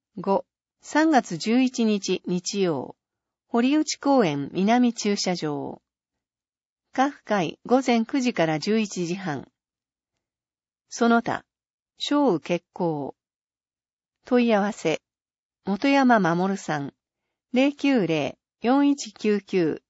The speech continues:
二一七一。陶芸と書道の作品展。直送された親しみやすい書と、楽しみながら作った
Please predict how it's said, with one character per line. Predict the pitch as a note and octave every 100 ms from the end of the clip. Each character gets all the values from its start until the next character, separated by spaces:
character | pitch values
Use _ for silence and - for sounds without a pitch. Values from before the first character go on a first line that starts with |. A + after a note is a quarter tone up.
| _
二 | G#3+ B3 C#4
一 | C4 F3+ D3+
七 | D3+ F3+ F3+
一。 | E3 - C3+ - _ _ _ _ _ _ _ _ _ _ _ _ _ _ _ _
陶 | - C4+ D#4
芸 | C#4 C4 C4
と | A3+ A3
書 | - D4 D#4
道 | C4+ G3
の | D#3 D3+
作 | F#3+ G3 A#3+
品 | - G#3+ F#3+
展。 | C3+ A2+ A#2 _ _ _ _ _ _ _ _ _ _ _ _ G#3
直 | A3
送 | - C#4+ C#4+
さ | -
れ | A#3+ B3
た | G#3+ -
親 | - B3+ B3+
し | C#4
み | C#4
や | C#4
す | - A3
い | F3
書 | G#3 G3+
と、 | D#3 D#3+ _ _ _ -
楽 | A#3 C#4
し | -
み | D4+ D4+
な | D4+
が | G#3+
ら | C#3+ C#3+
作 | - G#3+
っ |
た | - D3+ D3